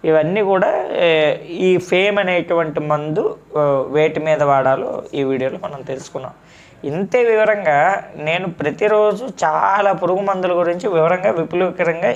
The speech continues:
ఈ విధంగా చెప్దాం అనుకుంటున్నాను. ఆ, జ-, చాలా వరకు genuine information ఉంటుంది. ఆ, చాలా వీడియోలు ఇంకా పురుగుల గురించి వస్తాయి. ఈ వీడియో మీకు నచ్చితే చా-, నాకు ఇప్పుడు నలభై వేల మంది సబ్స్క్రైబర్లు అయ్యారు కానీ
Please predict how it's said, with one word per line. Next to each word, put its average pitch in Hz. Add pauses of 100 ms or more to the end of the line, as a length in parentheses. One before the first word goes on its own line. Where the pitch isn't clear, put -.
ఈ 175
విధంగా 214
చెప్దాం 165
అనుకుంటున్నాను. 131 (760)
ఆ, 147
జ-, 135
చాలా 143
వరకు 175 (340)
genuine 151
information 147
ఉంటుంది. 139 (340)
ఆ, 135 (140)
చాలా 139 (120)
వీడియోలు 147
ఇంకా 127
పురుగుల 151
గురించి 127
వస్తాయి. 147 (460)
ఈ 165
వీడియో 220
మీకు 156
నచ్చితే 139 (520)
చా-, 147
నాకు 143
ఇప్పుడు 139
నలభై 147
వేల 143
మంది 139
సబ్స్క్రైబర్లు 175
అయ్యారు 147
కానీ 131